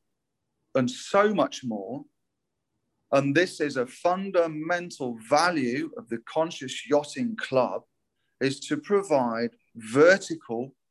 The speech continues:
education in the communities and in yachts and yachting for a sustainable future. And it's absolutely imperative. I've learned so much,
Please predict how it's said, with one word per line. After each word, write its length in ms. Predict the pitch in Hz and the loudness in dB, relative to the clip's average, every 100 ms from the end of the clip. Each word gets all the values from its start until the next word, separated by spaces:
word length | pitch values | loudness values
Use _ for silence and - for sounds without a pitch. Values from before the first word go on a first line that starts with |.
| _ | _
education 960 | - - 208 202 151 117 110 - 113 123 - _ _ _ _ _ _ _ _ _ _ _ | 2 2 -2 -10 -6 -6 -6 -10 -10 -12 -16 _ _ _ _ _ _ _ _ _ _ _
in 200 | 135 151 | 2 2
the 100 | 98 - - | 0 -10 -12
communities 1080 | 123 120 175 202 202 202 196 190 190 - - _ _ | -6 -2 -2 -4 -4 -2 -2 -2 -12 -18 -20 _ _
and 160 | 127 120 | -6 -4
in 260 | - 117 110 | -4 -2 -2
yachts 440 | 110 147 160 - | 4 4 4 0
and 160 | 117 107 | -6 -2
yachting 560 | 120 165 - 190 196 214 _ _ _ _ _ _ _ | 2 2 2 -4 -4 -8 _ _ _ _ _ _ _
for 200 | - 113 | -6 -2
a 40 | 110 | 0
sustainable 720 | - - - 117 135 139 131 | -2 -6 0 2 2 2 0
future. 720 | 131 - 123 123 - 113 - _ _ _ _ _ _ _ 110 | -2 -2 0 0 -2 -4 -4 _ _ _ _ _ _ _ -2
And 100 | 110 | 0
it's 440 | - - - - _ _ _ - | -2 -6 -12 -14 _ _ _ 2
absolutely 800 | 151 151 - - 151 139 110 - | 2 2 -4 -2 0 0 -4 -6
imperative. 800 | 110 - 123 117 110 - 87 - _ _ _ _ _ _ _ _ - | -6 -2 2 2 2 -6 -8 -10 _ _ _ _ _ _ _ _ 2
I've 140 | 139 | 4
learned 340 | 165 196 220 220 | 6 4 4 0
so 260 | - 180 | 0 0
much, 480 | 160 175 - - - | 0 -4 -6 -10 -20